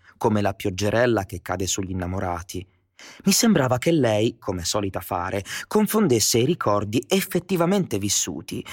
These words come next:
con cose che aveva sentito sulla storia della città. Il viso di Don Chisciotte, sotto la luce fioca, pareva una solitaria nuvola perduta. Era evidente che stava facendo uno sforzo enorme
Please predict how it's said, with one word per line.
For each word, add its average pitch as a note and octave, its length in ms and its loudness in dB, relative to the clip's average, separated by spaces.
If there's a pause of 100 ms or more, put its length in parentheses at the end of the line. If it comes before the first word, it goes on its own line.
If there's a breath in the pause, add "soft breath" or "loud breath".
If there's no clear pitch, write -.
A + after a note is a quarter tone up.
(220 loud breath)
con G#3 200 2
cose B2 360 2
che D3+ 120 -2
aveva E3 340 0
sentito D3+ 680 0 (160 loud breath)
sulla C#3+ 320 2
storia E3 260 2
della A#2 220 0
città. - 480 -6 (680)
Il G#2+ 220 0
viso A#2+ 200 2
di A#2 80 4
Don A#2 180 0
Chisciotte, - 800 -4 (260 loud breath)
sotto B2 340 0
la A2+ 80 4
luce A2+ 320 2
fioca, A#2+ 480 0
pareva A2 500 0 (220 loud breath)
una C3 220 2
solitaria B2+ 480 2
nuvola B2+ 420 0
perduta. A#2+ 640 -10 (560)
Era A#2 260 4
evidente G2 760 0
che F#2+ 140 -8
stava G2+ 200 -2
facendo G2+ 540 -2
uno G2+ 160 0
sforzo G2+ 720 0
enorme G2+ 600 0